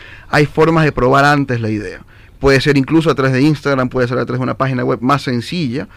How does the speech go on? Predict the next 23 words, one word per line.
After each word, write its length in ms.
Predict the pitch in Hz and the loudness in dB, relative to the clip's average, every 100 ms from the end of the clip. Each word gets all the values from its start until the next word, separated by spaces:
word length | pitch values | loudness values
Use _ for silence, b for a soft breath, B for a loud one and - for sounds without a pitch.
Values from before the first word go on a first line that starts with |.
| B B B | B B B
o 320 | - 135 156 - | 0 4 4 2
una 320 | - 139 147 | -2 2 2
operación 500 | 143 127 120 143 127 | 2 0 0 -2 0
más 220 | 127 123 | 2 0
manual. 500 | 123 113 123 120 113 - b b b | 0 0 0 0 -2 -12 b b b
Una 160 | 139 135 | -2 0
vez 80 | 143 | 0
que 100 | 147 | -2
compruebas 760 | 131 120 143 160 202 151 139 | -2 -2 2 4 4 2 0
que 100 | - | -4
eso 180 | 131 143 | -4 -4
funciona 680 | 135 127 117 180 202 147 - b b b b - | -4 -6 -2 -2 0 -2 -8 b b b b -6
y 140 | 139 | -6
tienes 680 | 131 - 151 156 151 147 - - | -6 -4 0 2 2 0 -4 -10
tracción, 600 | 127 123 - 180 156 120 101 | -6 -6 -2 2 2 2 -2
se 100 | 120 | -2
llama 220 | 131 131 | 0 0
en 60 | 131 | -2
la 40 | |
industria, 380 | 123 147 135 113 | -2 -2 -2 -4
que 80 | 113 | -2
tienes 220 | 131 127 | -2 0
varios 500 | 131 131 139 127 | 0 2 0 -2